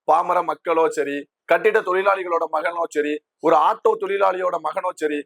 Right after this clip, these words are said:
ஒரு வீட்டு வேலை பார்க்கக்கூடியவரோட, அஹ், மகனோ பொண்ணோ சரி, அவங்க யாருமே கல்வி கற்றக்கூடாது,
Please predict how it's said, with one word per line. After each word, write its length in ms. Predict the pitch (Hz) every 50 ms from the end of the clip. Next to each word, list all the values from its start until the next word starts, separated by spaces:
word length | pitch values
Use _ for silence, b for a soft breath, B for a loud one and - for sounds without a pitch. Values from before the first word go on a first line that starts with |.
| _ _ _ -
ஒரு 180 | 151 170 170
வீட்டு 340 | 160 208 233 208 - 226 220
வேலை 200 | 196 208 202 208
பார்க்கக்கூடியவரோட, 840 | 196 196 190 185 185 175 - 180 175 180 180 180 175 170 170 170 160 165 156 - _ _ _ _ _ _ _ _ _ _ -
அஹ், 280 | - 156 151 147 147 147
மகனோ 400 | 151 170 175 202 196 196 202 208 -
பொண்ணோ 260 | 170 175 180 185 190 190
சரி, 240 | - - 156 143 139 131 _ _ _ _
அவங்க 280 | - - 147 170 147 170
யாருமே 480 | 160 156 151 156 180 202 208 208 226 240
கல்வி 280 | - 196 185 190 202 196
கற்றக்கூடாது, 540 | 190 180 175 180 175 175 165 160 160 160